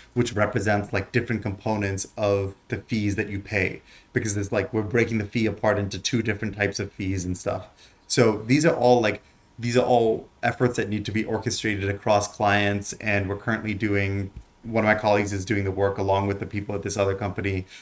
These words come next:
to validate this and make sure it works and collect data and, you know, use, um, you know, uh, fake agents that are, uh, you know, attempting to send transactions at different prices to see how the network behaves. Like,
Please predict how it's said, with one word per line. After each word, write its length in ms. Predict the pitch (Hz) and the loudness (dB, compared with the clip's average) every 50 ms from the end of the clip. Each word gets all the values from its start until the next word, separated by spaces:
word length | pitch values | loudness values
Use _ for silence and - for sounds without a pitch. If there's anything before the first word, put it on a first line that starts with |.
| - _ _ | -20 _ _
to 100 | - 110 | -4 -2
validate 540 | 90 107 101 98 98 104 95 101 101 101 101 | 2 4 4 6 6 4 4 4 2 2 2
this 240 | 104 104 101 98 - | 2 0 0 0 0
and 100 | 107 98 | -2 -2
make 160 | 98 95 95 | -2 -2 -4
sure 300 | - - 110 101 95 95 | -4 -2 0 0 2 0
it 120 | 95 95 | 0 -2
works 460 | 95 95 98 98 95 - - - - - | -2 -2 0 0 0 -2 -4 -4 -2 -2
and 320 | 101 95 92 90 87 - | 0 0 -2 -2 -6 -8
collect 300 | - - 101 95 92 - | -4 -2 -2 -2 0 2
data 480 | 104 98 95 87 98 95 95 98 95 95 | 2 2 4 4 2 4 4 4 4 4
and, 240 | 95 92 92 90 - _ - - - - _ _ _ _ - | 2 0 -2 -4 -6 _ -20 -20 -20 -20 _ _ _ _ -4
you 120 | 110 107 | -2 0
know, 340 | 101 101 95 95 92 90 - - - _ _ | 2 2 2 2 0 -2 -6 -12 -20 _ _
use, 540 | - 110 110 110 110 110 110 104 101 - - - _ _ _ _ _ - | -2 2 4 6 6 6 6 4 0 -2 -6 -10 _ _ _ _ _ 2
um, 440 | 104 98 95 95 95 95 92 87 87 - _ _ _ _ _ _ _ _ _ _ _ _ _ - - - - | 2 4 4 2 2 0 -2 -6 -8 -12 _ _ _ _ _ _ _ _ _ _ _ _ _ -18 -18 -6 -2
you 100 | 117 110 | -2 0
know, 320 | 104 98 95 95 92 - - - _ _ _ _ _ _ _ _ | 2 2 2 0 -2 -6 -10 -18 _ _ _ _ _ _ _ _
uh, 220 | - - - - - | -10 -6 -4 -4 -6
fake 440 | - - - 131 127 127 123 - - | -6 0 6 6 6 6 6 2 0
agents 560 | 117 113 113 110 110 120 113 110 107 - - | 0 2 2 2 2 2 2 2 2 0 0
that 180 | - - 110 101 | 2 4 4 4
are, 500 | 101 101 98 98 98 101 104 101 - - | 6 6 6 6 6 4 4 2 0 0
uh, 400 | 101 98 95 92 92 92 - - | 2 2 4 4 4 2 0 -2
you 120 | 110 107 | -4 -4
know, 200 | 98 98 98 101 | -2 -2 -2 -2
attempting 440 | - - - - 120 110 107 113 107 | -2 -4 -2 0 0 0 2 0 0
to 60 | 98 | 0
send 200 | 95 - 113 101 | 2 2 2 0
transactions 540 | 98 - 107 101 98 101 98 98 - 117 101 | 0 -2 -2 0 2 2 2 2 0 -2 -2
at 100 | 101 101 | -2 -2
different 340 | - 110 104 - 104 98 - | -2 -4 -4 -4 -6 -6 -2
prices 440 | - 104 101 101 - 113 107 98 95 | 0 0 0 0 0 -2 -2 -2 -2
to 120 | - - | -4 -4
see 240 | 92 - - 117 107 | -4 -2 -2 -2 -2
how 200 | 98 98 98 101 | 0 2 2 4
the 100 | 98 104 | 4 2
network 460 | 98 98 101 95 107 110 101 - - | 0 0 0 0 0 -4 -6 -6 -6
behaves. 760 | 110 95 90 101 98 98 95 95 95 98 95 90 92 - - | -6 -2 0 2 2 2 2 2 0 0 -2 0 0 0 0
Like, 300 | - 98 95 95 95 - | 0 0 0 -2 -2 -6